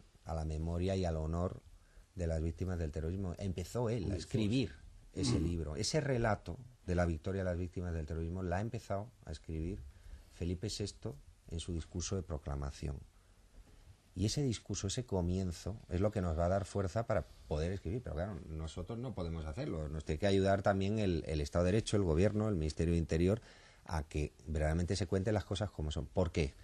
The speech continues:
Speaker 1: Porque siempre tendremos a Batasuna y su entorno intentando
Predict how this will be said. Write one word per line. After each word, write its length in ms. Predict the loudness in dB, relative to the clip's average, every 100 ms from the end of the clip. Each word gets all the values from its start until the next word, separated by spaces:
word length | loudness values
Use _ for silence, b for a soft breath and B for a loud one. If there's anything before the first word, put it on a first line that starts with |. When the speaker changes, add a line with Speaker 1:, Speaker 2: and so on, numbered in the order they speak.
| B B B -6
Speaker 1:
Porque 220 | -2 0
siempre 260 | 2 2 2
tendremos 540 | 2 4 2 2 2
a 220 | 2 2
Batasuna 580 | 2 0 0 2 2 2
y 160 | 2 2
su 180 | 0
entorno 460 | -2 0 -2 -2 -4 -8 B B B B
intentando 600 | -2 2 2 4 2 0